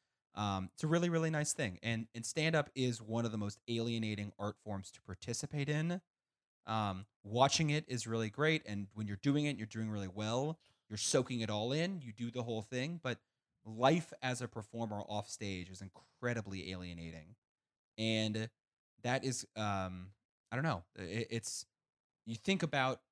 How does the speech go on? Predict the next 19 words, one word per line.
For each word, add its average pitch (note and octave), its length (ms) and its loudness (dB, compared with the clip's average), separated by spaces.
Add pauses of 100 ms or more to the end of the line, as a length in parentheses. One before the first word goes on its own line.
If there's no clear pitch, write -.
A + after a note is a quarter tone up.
(260)
sorts - 320 -2
of A#2+ 100 -14
people A2+ 280 -6
who A2+ 120 -4
would G#2+ 120 -4
be G#2+ 120 -6
prone A2+ 460 -4
to - 140 -10
m-, G#2 140 -8 (500)
schemes A2+ 880 2
and G#2 100 -8
scams, G2+ 960 0 (560)
um, G2+ 380 -2
and A#2+ 80 -8
someone D#3+ 240 4
who's D#3 100 4
pursuing C3+ 380 -2
stand-up B2 360 -4
comedy G#2 560 -4